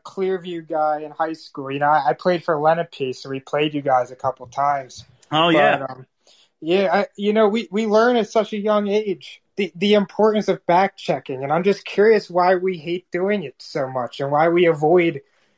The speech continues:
Speaker 1: it. That after that second goal, and we just don't pick up the trailer, nobody gets back in our zone. I just don't get it.
Speaker 2: That's, like, especially, like, Braun gets back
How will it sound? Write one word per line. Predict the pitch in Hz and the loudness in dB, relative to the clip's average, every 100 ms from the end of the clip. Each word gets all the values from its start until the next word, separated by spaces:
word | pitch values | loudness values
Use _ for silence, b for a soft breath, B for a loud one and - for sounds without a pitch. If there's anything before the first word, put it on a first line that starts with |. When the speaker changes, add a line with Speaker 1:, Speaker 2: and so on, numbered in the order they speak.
| _ | _
Speaker 1:
it. | 147 131 | -4 0
That | 170 170 | 2 2
after | 196 208 | 2 2
that | 202 185 | 2 0
second | - 208 190 196 175 | 2 0 0 -4 -4
goal, | 170 185 214 190 143 - | 2 4 4 2 -2 -8
and | 165 | -6
we | 170 | -2
just | 185 185 - | -2 -4 0
don't | 202 208 | 0 0
pick | - 214 | -4 0
up | 226 220 | 0 0
the | 220 | -4
trailer, | - - 185 233 226 | -4 -6 -4 -2 -2
nobody | 190 185 208 202 | -2 -2 -2 -2
gets | 202 - | -4 -4
back | 202 196 202 | -2 -2 -2
in | 214 | -2
our | 202 | -2
zone. | 160 170 202 220 147 143 | -2 -2 -2 -2 -8 -12
I | |
just | 160 180 - | -14 -14 -4
don't | 180 165 - | -4 -4 -8
get | 160 190 | -2 0
it. | 165 120 - _ _ _ _ B B - | 0 -4 -14 _ _ _ _ B B -2
Speaker 2:
That's, | 202 - 185 | -2 -2 -2
like, | 190 175 156 - | 0 0 0 -2
especially, | 180 - 254 - 226 190 180 147 _ | -2 0 0 0 4 4 2 -4 _
like, | 160 143 | -6 -6
Braun | 135 180 175 180 180 | 0 4 6 6 4
gets | 156 160 - | 2 -2 -2
back | 143 120 104 - - | 0 2 0 -2 -10